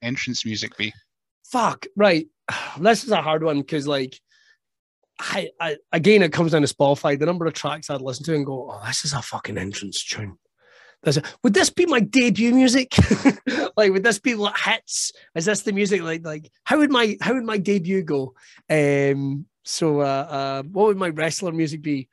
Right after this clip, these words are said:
Speaker 2: Fuck, I don't know. Um, there's actually a tune that I keep listening to just here.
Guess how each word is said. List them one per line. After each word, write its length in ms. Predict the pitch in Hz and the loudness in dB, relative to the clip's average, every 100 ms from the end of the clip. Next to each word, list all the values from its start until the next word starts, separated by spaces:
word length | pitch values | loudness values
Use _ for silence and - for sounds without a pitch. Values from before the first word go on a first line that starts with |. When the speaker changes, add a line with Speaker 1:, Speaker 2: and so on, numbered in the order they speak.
| _ _ _ | _ _ _
Speaker 2:
Fuck, 400 | - 247 233 180 | -16 -12 -12 -10
I 60 | |
don't 240 | 151 160 156 | -8 -4 -2
know. 300 | 202 165 165 | -2 -4 -6
Um, 800 | 156 151 151 147 143 143 143 135 _ _ - _ _ _ _ _ _ 151 | -4 -2 -2 -2 0 0 -2 -6 _ _ -20 _ _ _ _ _ _ -10
there's 80 | |
actually 280 | 185 208 170 | -8 -6 -6
a 20 | |
tune 300 | 151 - 156 | -6 -2 0
that 80 | 147 | 0
I 20 | 135 | -2
keep 240 | - 156 | -6 -6
listening 360 | 143 - 151 147 | -6 -2 -2 2
to 360 | 156 143 143 | 4 4 4
just 280 | 143 143 - | 0 -6 -6
here. 420 | 175 185 151 135 | -2 0 0 -4